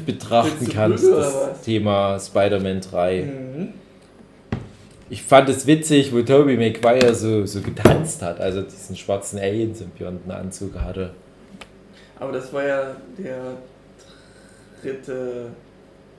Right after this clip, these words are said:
Speaker 2: Tobey Maguire-Film.
Speaker 1: <laughs> Ach so,
Speaker 2: Ja.
Speaker 1: stimmt.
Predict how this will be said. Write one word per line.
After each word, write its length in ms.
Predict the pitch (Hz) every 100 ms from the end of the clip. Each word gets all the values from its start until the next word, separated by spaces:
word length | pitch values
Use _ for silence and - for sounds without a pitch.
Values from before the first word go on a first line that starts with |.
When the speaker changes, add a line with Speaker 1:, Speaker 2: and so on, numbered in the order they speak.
| - -
Speaker 2:
Tobey 420 | - 131 131 127 123
Maguire-Film. 760 | 123 120 - 123 123 120 117 107 104 -
Speaker 1:
<laughs> 120 | 113 - 117 - - - 107
Ach 200 | 117 98
so, 880 | - - 127 131 143 139 120 107 104 104
Speaker 2:
Ja. 200 | - 147
Speaker 1:
stimmt. 760 | - - - 147 147 147 151